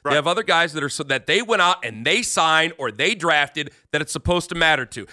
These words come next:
Speaker 2: They had guys who they signed that made some of their draft picks
Speaker 1: So
Speaker 2: look
Speaker 1: wouldn't
Speaker 2: better.
Speaker 1: you
Speaker 2: C J
Speaker 1: think,
Speaker 2: Jordan Elliott.
Speaker 1: wouldn't
Speaker 2: Like
Speaker 1: you think you need to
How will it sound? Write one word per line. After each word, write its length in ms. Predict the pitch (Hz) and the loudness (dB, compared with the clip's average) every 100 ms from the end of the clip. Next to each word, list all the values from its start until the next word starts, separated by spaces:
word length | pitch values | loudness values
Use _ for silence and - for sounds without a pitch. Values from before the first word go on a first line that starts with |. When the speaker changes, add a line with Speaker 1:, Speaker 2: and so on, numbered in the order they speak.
| - - | -10 0
Speaker 2:
They 80 | |
had 140 | 208 185 | 0 4
guys 220 | 208 220 | 2 2
who 100 | 220 | -2
they 120 | 214 | -4
signed 280 | 202 202 208 | 0 -2 -2
that 60 | 208 | -2
made 180 | 214 | -2
some 100 | 226 | -2
of 60 | 214 | -2
their 80 | 226 | 0
draft 320 | 214 233 240 | 2 0 0
picks 100 | 202 | -2
Speaker 1:
So 60 | 208 | 0
Speaker 2:
look 180 | 175 | 0
Speaker 1:
wouldn't 80 | 196 160 | 2 0
Speaker 2:
better. 60 | 139 | 0
Speaker 1:
you 60 | 208 | -2
Speaker 2:
C 80 | |
J 40 | 196 | -2
Speaker 1:
think, 100 | 202 | 0
Speaker 2:
Jordan 180 | 220 214 | 0 2
Elliott. 360 | 226 208 - 143 | 0 0 -6 -6
Speaker 1:
wouldn't 160 | 220 | -2
Speaker 2:
Like 80 | 185 | -2
Speaker 1:
you 20 | 220 | -2
think 200 | 214 202 | -6 -4
you 60 | |
need 200 | 196 208 | -6 -2
to 360 | 185 185 190 | -2 -2 -4